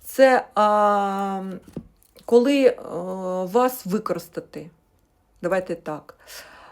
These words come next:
Хоча в глибині є повага, хоча є в глибині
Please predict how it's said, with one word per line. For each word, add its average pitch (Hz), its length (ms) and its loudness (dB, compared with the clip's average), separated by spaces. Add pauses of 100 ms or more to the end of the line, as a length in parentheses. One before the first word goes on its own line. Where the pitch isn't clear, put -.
(120)
Хоча 233 360 4
в 311 100 4
глибині 247 480 4
є 208 120 0
повага, 208 960 0
хоча 202 520 -2
є 175 220 0
в 165 220 -6
глибині 175 680 -6